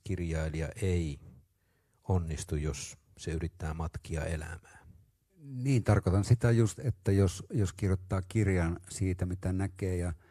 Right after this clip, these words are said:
Speaker 2: siitä, mitä A-studiossa kerrotaan, vaikkapa nyt ihan o-, otetaan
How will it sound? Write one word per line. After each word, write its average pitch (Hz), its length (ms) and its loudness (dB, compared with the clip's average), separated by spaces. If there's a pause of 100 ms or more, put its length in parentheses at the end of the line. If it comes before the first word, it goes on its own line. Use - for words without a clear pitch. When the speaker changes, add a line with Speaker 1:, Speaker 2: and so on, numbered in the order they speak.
(400)
Speaker 2:
siitä, 90 260 0
mitä 90 360 -2 (440)
A-studiossa 90 720 -4
kerrotaan, 92 680 -4 (1120)
vaikkapa 92 400 2
nyt 90 240 2 (120)
ihan 87 200 4
o-, - 180 -6 (180)
otetaan 92 340 0